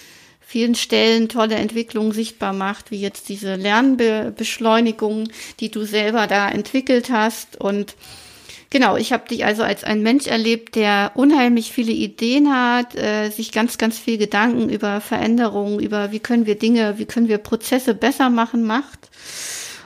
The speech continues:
Und deswegen stelle ich dir am Ende diese Frage, ähm, was würdest du Menschen mit auf den Weg geben,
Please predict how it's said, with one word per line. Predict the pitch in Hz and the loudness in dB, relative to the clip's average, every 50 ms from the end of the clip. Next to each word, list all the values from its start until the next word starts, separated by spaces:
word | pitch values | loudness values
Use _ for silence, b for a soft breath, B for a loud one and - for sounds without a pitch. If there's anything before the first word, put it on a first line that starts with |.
| B B _ | B B _
Und | - 220 214 214 214 220 220 226 220 226 | 0 2 2 4 4 4 2 2 0 0
deswegen | 240 233 - 277 285 269 277 | -2 0 2 2 4 4 2
stelle | - - 240 247 | 2 4 2 2
ich | 277 | 2
dir | 277 - 269 240 | 2 2 2 2
am | 240 240 | 2 2
Ende | - 233 247 262 254 | 2 2 2 2 2
diese | 254 254 254 254 262 247 | 0 -2 -2 -2 -2 -4
Frage, | - - - 202 208 214 247 254 269 254 254 247 - - | -6 -8 -6 -4 -2 -2 0 0 0 0 0 0 -2 -4
ähm, | - - 220 220 220 220 220 220 220 226 247 _ _ _ _ _ _ _ - - | -4 -2 0 0 2 2 2 0 0 -2 -6 _ _ _ _ _ _ _ -10 -2
was | 226 233 240 - - | -2 -2 -2 0 0
würdest | 262 262 269 - - | 0 0 0 -2 -2
du | - 262 | 2 2
Menschen | 254 240 247 277 277 - - 269 | 4 4 4 2 2 2 2 2
mit | 240 226 226 - | 2 2 0 -2
auf | 208 220 - | -4 -4 -2
den | - 226 220 208 190 | -2 0 0 0 0
Weg | 202 208 208 208 - | 0 -2 -2 -2 -6
geben, | - 208 202 202 196 202 202 202 208 | -6 -4 -4 -4 -2 -2 -4 -4 -6